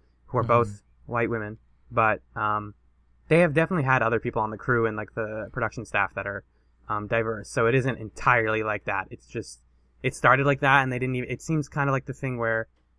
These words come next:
Speaker 1: "I wanted to write a show with these people," but, like, whoops, I also am writing a show about the world and, like, what is it like living in a city that is very diverse.
Speaker 2: Mm-hmm.
Speaker 1: So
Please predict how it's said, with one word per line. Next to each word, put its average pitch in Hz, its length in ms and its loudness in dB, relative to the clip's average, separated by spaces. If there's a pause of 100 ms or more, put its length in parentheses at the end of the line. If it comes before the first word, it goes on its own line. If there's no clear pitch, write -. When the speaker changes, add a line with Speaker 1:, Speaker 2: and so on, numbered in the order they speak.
(140)
Speaker 1:
"I 170 140 6
wanted 190 200 4
to 170 80 -4
write 175 120 4
a 170 40 -2
show 185 140 2
with 170 120 0
these 190 180 -4
people," 131 500 0 (180)
but, 127 160 2
like, 131 140 -4
whoops, 151 440 -4
I 131 160 -2
also 151 300 2
am 151 100 0
writing 147 200 2
a 135 40 -4
show 147 220 2
about 135 280 4
the 139 80 0
world 131 520 2
and, 120 120 -6
like, 120 140 -6
what 127 160 -2
is 131 100 -14
it 135 80 -6
like 127 200 -2
living 131 260 -4
in 127 100 -6
a 117 60 -8
city 135 300 -2
that 120 160 -2
is 113 100 -10
very 120 180 -4
diverse. 123 480 -4 (460)
Speaker 2:
Mm-hmm. 135 100 -8
Speaker 1:
So 110 360 -2